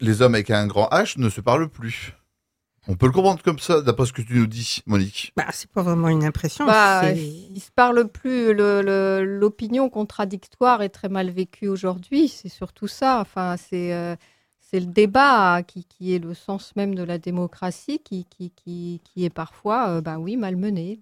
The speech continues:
Speaker 2: Moi, par exemple, euh,
Speaker 1: Christy.
Speaker 2: euh, quelque chose qui
Speaker 1: J'allais
Speaker 2: me
Speaker 1: vous
Speaker 2: vient,
Speaker 1: poser, ouais.
Speaker 2: <laughs> qui me vient facilement à l'esprit, c'est la, une chanson, euh, avec des paroles de Robert Desnos. Euh, cette chanson, c'est «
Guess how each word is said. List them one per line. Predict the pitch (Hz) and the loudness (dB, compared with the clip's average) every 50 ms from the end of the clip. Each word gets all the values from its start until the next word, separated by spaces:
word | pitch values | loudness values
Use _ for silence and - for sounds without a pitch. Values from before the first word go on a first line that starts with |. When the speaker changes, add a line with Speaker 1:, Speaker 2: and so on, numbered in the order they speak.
| _ _ | _ _
Speaker 2:
Moi, | - 196 | 0 2
par | - - 185 180 | 4 4 4 4
exemple, | 185 180 - - 240 254 247 - - 196 | 2 2 2 0 0 0 0 0 0 2
euh, | 175 170 165 | 4 4 6
Speaker 1:
Christy. | 160 165 - 160 185 - 104 - - - - 359 - | 8 8 8 6 6 4 0 0 -2 -6 -8 -4 -2
Speaker 2:
euh, | 208 196 | -2 -2
quelque | - - 185 - - | 0 -2 -2 -2 -2
chose | - 196 | -2 0
qui | 98 98 | 4 6
Speaker 1:
J'allais | - 175 - | 8 8 8
Speaker 2:
me | |
Speaker 1:
vous | 113 139 | 8 6
Speaker 2:
vient, | 190 185 180 165 - | 6 6 6 4 2
Speaker 1:
poser, | 120 101 104 127 - - | 0 -2 -2 -2 -2 0
ouais. | 180 202 190 | 2 2 2
Speaker 2:
<laughs> | |
qui | - - 208 | 4 4 4
me | 180 | 4
vient | 175 170 190 185 180 | 6 4 4 2 2
facilement | - 190 175 - - 190 180 185 185 | 0 -2 -4 -2 0 2 2 4 4
à | 175 165 | 4 2
l'esprit, | 156 147 - - _ - 269 269 | 0 -4 -6 -8 _ -4 -4 -4
c'est | - - - 165 160 156 156 156 156 | -4 -2 0 2 2 4 4 2 2
la, | 147 156 160 160 156 160 156 | 2 2 2 2 0 -2 -2
une | 151 185 165 165 | 0 2 0 0
chanson, | - - 175 160 - - 190 190 185 170 147 | 2 0 0 -2 0 0 0 0 0 0 0
euh, | 139 143 143 139 139 139 151 - _ _ _ _ _ - | -2 -2 -2 -4 -4 -6 -8 -12 _ _ _ _ _ -4
avec | 151 160 151 147 | -2 -2 0 0
des | - 156 | -2 -2
paroles | - - 156 175 165 156 156 | 0 0 2 2 2 0 2
de | 160 156 151 147 147 143 139 139 139 | 2 2 2 2 2 2 0 0 -2
Robert | 143 151 147 160 156 147 147 | -2 -2 0 0 -2 -2 -2
Desnos. | 147 151 - - - 202 214 226 - - _ _ _ _ _ _ _ _ _ _ _ - | -6 -8 -8 -4 -2 -2 -2 -2 -4 -12 _ _ _ _ _ _ _ _ _ _ _ -12
Euh, | 123 123 120 123 139 123 | -10 -10 -8 -8 -8 -10
cette | 131 - - 165 - - | -8 -6 -6 -6 -4 -2
chanson, | - 151 143 - - 190 196 | -2 -2 -2 0 0 0 0
c'est « | - - - 151 147 | 0 0 -2 -2 -2